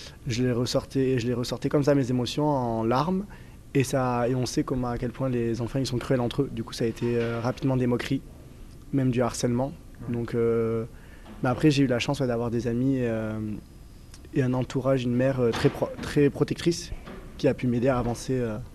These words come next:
Speaker 2: T'as pu mettre un nom sur, euh, ce que tu ressentais, sur ce que tu vivais, sur ces émotions, cette, euh, ces émotions importantes, difficiles à gérer ?
Speaker 1: Euh, j'ai pu mettre un nom très tard.
Speaker 2: C'est-à-dire ?
Speaker 1: Très, très tard.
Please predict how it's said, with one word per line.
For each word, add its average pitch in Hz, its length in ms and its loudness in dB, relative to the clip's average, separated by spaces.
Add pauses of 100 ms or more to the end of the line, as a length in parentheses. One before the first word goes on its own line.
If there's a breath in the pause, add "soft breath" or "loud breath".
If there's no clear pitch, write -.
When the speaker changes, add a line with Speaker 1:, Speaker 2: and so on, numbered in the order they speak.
(800)
Speaker 2:
T'as 147 100 6
pu - 140 4
mettre 175 260 6
un 143 80 6
nom 139 200 6
sur, 127 300 0
euh, 120 220 4
ce - 100 -8
que - 100 -4
tu - 160 -2
ressentais, 120 480 2
sur 180 160 0
ce - 80 -4
que 131 100 2
tu - 160 -2
vivais, 120 360 2
sur 139 200 -2
ces 117 280 2
émotions, 123 460 2
cette, - 260 -6
euh, 120 140 -4 (420 loud breath)
ces 113 260 -4
émotions 113 540 0
importantes, 127 540 0
difficiles 131 400 -2
à 117 80 2
gérer ? 113 340 -2 (800 loud breath)
Speaker 1:
Euh, 123 1120 4
j'ai 120 160 0
pu - 100 0
mettre 170 300 6
un 143 40 6
nom 151 180 4
très - 180 4
tard. - 320 -2 (340)
Speaker 2:
C'est-à-dire ? 127 320 -8
Speaker 1:
Très, 139 160 2
très 135 160 0
tard. 135 380 -4